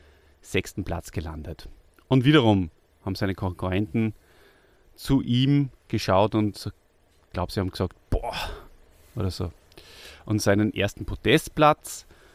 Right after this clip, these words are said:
liebe Leute, erzielte er am vierzehnten Dezember neunzehnhundertsechsundachtzig. Und zwar ist er da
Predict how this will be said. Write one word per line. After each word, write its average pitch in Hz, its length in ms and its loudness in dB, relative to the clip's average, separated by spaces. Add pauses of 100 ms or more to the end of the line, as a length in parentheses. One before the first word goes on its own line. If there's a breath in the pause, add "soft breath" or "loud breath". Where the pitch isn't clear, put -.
(180 soft breath)
liebe 110 180 2
Leute, 104 560 6
erzielte 101 440 -4
er 92 40 0
am 95 80 -2
vierzehnten 139 640 0
Dezember 101 560 -2 (280 soft breath)
neunzehnhundertsechsundachtzig. 113 1600 0 (260)
Und 107 140 -4
zwar 107 120 6
ist 107 80 4
er 113 60 6
da 104 240 6